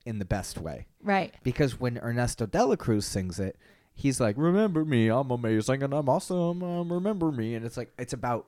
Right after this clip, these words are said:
Speaker 1: me.
Speaker 2: Right.
Speaker 1: It's me. I'm so great. <laughs> Also, the way he dies is so funny.
Speaker 2: Yeah,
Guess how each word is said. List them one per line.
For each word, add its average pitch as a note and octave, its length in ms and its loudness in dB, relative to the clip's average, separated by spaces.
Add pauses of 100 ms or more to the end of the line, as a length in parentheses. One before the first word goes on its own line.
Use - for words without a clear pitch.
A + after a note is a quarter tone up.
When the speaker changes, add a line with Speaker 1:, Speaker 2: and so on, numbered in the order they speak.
Speaker 1:
me. A2 560 -8 (200)
Speaker 2:
Right. E3 300 -4
Speaker 1:
It's - 220 -6
me. A2 680 -4 (380)
I'm C3+ 380 2
so A2+ 560 6
great. G#2 220 -2
<laughs> - 40 -6
Also, B2+ 300 2
the A2+ 80 4
way A2+ 100 2
he A2 80 -4
dies G#2+ 360 -2
is C3 100 -4
so - 320 4
funny. C#3+ 540 -2 (420)
Speaker 2:
Yeah, F#3+ 320 -2